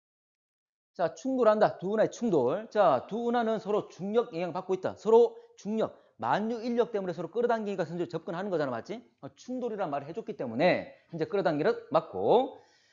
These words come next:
자, 은하 충돌 과정에서 생성된 별의 개수. 자, 별은 어떻게 생성될까? 충돌하는 과정의 생성은. 자, 별 생성, 별 재료가 뭐였지? 별 만드는 재료가? 성간물질. 특히 성간물질이 많이 모여서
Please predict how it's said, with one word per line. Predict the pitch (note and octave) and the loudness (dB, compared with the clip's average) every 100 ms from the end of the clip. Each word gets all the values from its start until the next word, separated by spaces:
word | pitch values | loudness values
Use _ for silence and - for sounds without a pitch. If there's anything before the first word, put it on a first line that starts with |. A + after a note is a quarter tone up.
| _ _ | _ _
자, | G#3+ F3+ | 2 4
은하 | A#3 B3 | 4 4
충돌 | C4 C4 A3+ | 2 4 8
과정에서 | A3 A3 G#3+ G#3 G#3 | 6 6 4 6 6
생성된 | G#3 A#3+ A#3 G#3+ F3+ | 4 -4 -2 -2 -2
별의 | E3 E3 | -2 0
개수. | C#3+ - F#2 - | -2 -4 -8 -4
자, | C#3 | 0
별은 | E3 C4 | 6 6
어떻게 | G3 F#3 | 6 2
생성될까? | F3 F3+ F3 C3+ F3 A#3 _ _ _ _ _ _ _ _ _ _ _ - - _ _ _ _ _ _ _ | -4 -4 -4 -6 -8 -18 _ _ _ _ _ _ _ _ _ _ _ -20 -20 _ _ _ _ _ _ _
충돌하는 | - A#3 A3+ F3+ C3 | -2 8 8 8 4
과정의 | A2+ A#2 | -2 -4
생성은. | C#3 A2 F2+ E2 _ _ _ _ _ _ _ _ _ _ _ _ | -6 -10 -10 -14 _ _ _ _ _ _ _ _ _ _ _ _
자, | - C#3+ | -2 0
별 | F3 G#3+ | 2 4
생성, | B3 F#3+ | 4 2
별 | - G3 | 0 2
재료가 | F3 G3+ | 4 4
뭐였지? | C#3+ B2+ - C#3+ - | 2 0 -4 -14 -8
별 | C3+ | -4
만드는 | C3 B2 A#2 | -2 -4 -6
재료가? | A2 G#2 D#3 _ - _ - - - | -8 -8 -10 _ -20 _ -20 -20 -16
성간물질. | - D3 D3+ C#3+ - | -6 0 0 0 -4
특히 | - A3+ | -2 -2
성간물질이 | F3 A3 B3 A#3+ A#3+ D#3+ | 0 4 6 6 6 4
많이 | G#2+ B2 G3 A#3+ | 4 4 6 6
모여서 | A3 G3+ E3+ A3+ A#3+ | 8 8 8 6 6